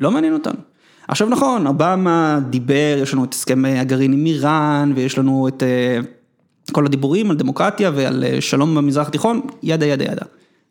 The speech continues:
בפועל, האיש לא הגדיל את ההתערבות האמריקאית, הוא צמצם אותה. טראמפ ביחד איתו. כן, אם אתם מסתכלים, אני חושב שאחד המדדים הכי טובים ל-, לדעת לאיפ-, מה קורה בפועל עם האסטרטגיה האמריקאית,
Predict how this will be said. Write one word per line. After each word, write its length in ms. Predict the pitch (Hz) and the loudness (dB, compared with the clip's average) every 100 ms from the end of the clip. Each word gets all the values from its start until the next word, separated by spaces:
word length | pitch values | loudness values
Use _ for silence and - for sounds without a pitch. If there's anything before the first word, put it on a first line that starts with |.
| _ | _
בפועל, 680 | 143 - - - 220 240 254 269 269 262 - _ _ _ | -8 -8 -4 0 0 0 0 -2 -2 -4 -10 _ _ _
האיש 400 | 151 175 208 - - | 0 0 0 -4 0
לא 180 | 180 196 | 0 2
הגדיל 340 | 151 135 131 | 0 0 0
את 60 | 120 | 0
ההתערבות 380 | 123 127 151 160 | -2 -2 -2 0
האמריקאית, 560 | 180 180 175 190 185 | 0 0 0 -2 -2
הוא 100 | - | -4
צמצם 340 | 151 139 139 - - | -2 -2 -2 -6 -8
אותה. 200 | - 180 - _ _ - | -12 -14 -16 _ _ -4
טראמפ 440 | 143 160 233 262 269 - - - | 0 2 2 0 -4 -12 -20 -6
ביחד 520 | 143 151 151 151 147 | 0 2 2 0 0
איתו. 240 | 139 - 160 160 - | -2 -4 -8 -8 -2
כן, 160 | 160 | 0
אם 80 | 208 | 0
אתם 140 | 214 220 | 0 0
מסתכלים, 680 | - - - 180 190 160 139 | -2 -4 -2 2 2 2 0
אני 80 | |
חושב 180 | 147 170 | -2 -4
שאחד 220 | 175 175 | -2 0
המדדים 360 | 170 160 147 156 | 0 0 0 0
הכי 140 | 156 | 0
טובים 280 | 156 156 156 | -2 0 0
ל-, 40 | 143 - - 143 | 0 -2 -6 -4
לדעת 440 | 135 151 151 - 143 | 0 0 -2 -6 -2
לאיפ-, 340 | 139 175 - | 0 0 -2
מה 200 | 147 175 | 0 0
קורה 300 | 185 175 160 | 0 0 0
בפועל 420 | 160 143 - 165 | 0 -2 0 0
עם 80 | 160 | 0
האסטרטגיה 400 | 151 - 165 160 | 0 -2 -2 0
האמריקאית, 500 | 156 156 - 170 - | 0 0 -2 -4 -6